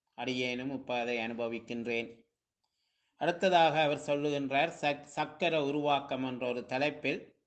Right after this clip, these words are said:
சக்கரத்தை பற்றி சொல்லுகின்றார். அதை அப்படியே உங்களுக்கு வாசிக்கின்றேன். நீங்கள் அதை புரிந்து கொள்ளக்கூடிய முறையில்தான் அந்த எழுத்துக்கள் அமைந்திருக்கின்றது.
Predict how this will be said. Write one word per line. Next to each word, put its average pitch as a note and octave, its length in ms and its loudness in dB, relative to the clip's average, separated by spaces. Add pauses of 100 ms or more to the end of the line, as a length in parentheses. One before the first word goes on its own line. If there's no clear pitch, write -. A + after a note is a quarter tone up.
(280)
சக்கரத்தை C#3+ 560 -2
பற்றி C3+ 560 -6 (100)
சொல்லுகின்றார். B2 640 -2
அதை C3 240 0
அப்படியே C3+ 540 0
உங்களுக்கு B2+ 640 -4
வாசிக்கின்றேன். B2+ 760 -4
நீங்கள் B2 280 -4
அதை A2+ 200 -2
புரிந்து C3 440 -4
கொள்ளக்கூடிய B2 520 -6
முறையில்தான் B2 640 -4
அந்த C3 220 -4
எழுத்துக்கள் A#2 460 -6
அமைந்திருக்கின்றது. A2+ 960 -6